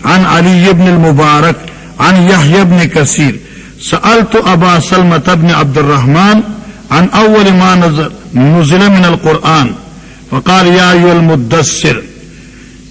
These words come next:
قلت یقولون اقرأ باسم ربک الذی خلق، فقال ابو سلمہ سألت جابر بن عبد اللہ الحدیث۔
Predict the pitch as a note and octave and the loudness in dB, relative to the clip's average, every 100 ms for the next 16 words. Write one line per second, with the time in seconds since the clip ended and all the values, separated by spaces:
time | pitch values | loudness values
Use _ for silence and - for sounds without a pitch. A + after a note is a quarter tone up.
0 | - F#3 A3+ A#3 A3 G3+ G3+ G3+ G#3+ A3 | -8 0 0 2 2 2 2 2 2 2
1 | G#3 G#3+ G3+ F#3 F3+ - F#3 F3+ E3 F3 | 0 0 0 2 0 0 0 2 2 0
2 | F3+ E3+ D#3+ D#3 D3+ D3+ D3+ C#3+ - - | 0 0 2 0 -2 -2 -2 -4 -10 -20
3 | - - C#3+ F#3 G3+ G3+ G3 F3+ F#3 - | -18 -8 -4 0 2 2 2 2 0 0
4 | F3 F3 G3+ A3+ - - F3+ G#3 A3 G3+ | 0 2 2 0 -4 -8 -4 0 0 0
5 | D#3 F#3 F#3 F3 F3+ E3+ E3 C#3+ D#3 D#3+ | 0 0 0 0 0 0 0 0 0 0
6 | F#3 G3 - - D3+ D3+ A#2+ A#2+ A2 - | 0 -2 -8 -10 -4 -2 -2 -6 -8 -14